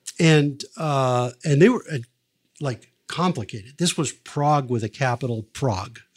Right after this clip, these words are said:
<laughs> So this was like,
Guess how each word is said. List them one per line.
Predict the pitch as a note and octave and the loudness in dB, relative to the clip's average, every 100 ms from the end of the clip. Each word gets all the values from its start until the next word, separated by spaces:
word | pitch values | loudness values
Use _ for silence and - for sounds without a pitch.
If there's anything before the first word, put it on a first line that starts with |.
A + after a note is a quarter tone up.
| - | 2
<laughs> | A3 - A3+ - - - _ - - - | 4 4 0 -2 -20 -20 _ -6 -4 0
So | - - A#3 - G#3+ - - - - | 0 6 6 8 2 2 -4 -4 4
this | - C4+ | 6 6
was | G3 G3+ | 0 0
like, | E3+ | -2